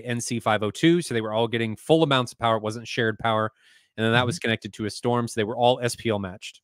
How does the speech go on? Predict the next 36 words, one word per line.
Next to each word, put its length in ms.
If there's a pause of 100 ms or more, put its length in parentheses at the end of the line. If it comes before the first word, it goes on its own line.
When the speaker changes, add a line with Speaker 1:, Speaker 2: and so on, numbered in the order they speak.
(120)
Speaker 1:
And 80
I 40
would 140
switch 300
it 180
so 180
that 200
everything 460
was 300 (840)
at 100
the 80
same 280
volume. 340 (500)
Speaker 2:
Mm-hmm. 180 (140)
Speaker 1:
All 160
the 80
speakers 440
were 60
situated 520
on 100
top 220
of 80
a 60
Lazy 280
Susan, 520
so 160
that 140 (140)
every 300
speaker, 400
when 100
it 100
played, 360
was 160
in 140
the 100
exact 580